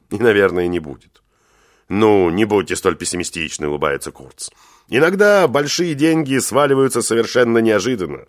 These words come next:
«Со мной такого не случалось», скромно говорю я. «А самолет у вас есть?»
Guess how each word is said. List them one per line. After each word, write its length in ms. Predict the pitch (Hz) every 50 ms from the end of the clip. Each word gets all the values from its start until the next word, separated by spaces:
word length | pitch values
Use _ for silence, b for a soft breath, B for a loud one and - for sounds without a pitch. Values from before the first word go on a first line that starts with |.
| _ _ _ _ _ _ _ _ _ _ _ _ _
«Со 200 | - - - 90
мной 200 | 98 87 85 82
такого 320 | 80 82 78 - 82 78 78
не 120 | 80 80
случалось», 600 | - - 85 - - 71 71 67 65 67 - - -
скромно 360 | - - 78 76 71 71 71
говорю 300 | 71 71 71 69 67 67
я. 240 | 67 67 67 69 67 b b b b b b b b b b
«А 220 | - 98 101 98 95
самолет 440 | - - 120 120 120 117 98 - 92
у 40 |
вас 200 | 95 98 95 -
есть?» 340 | 120 120 110 - - - _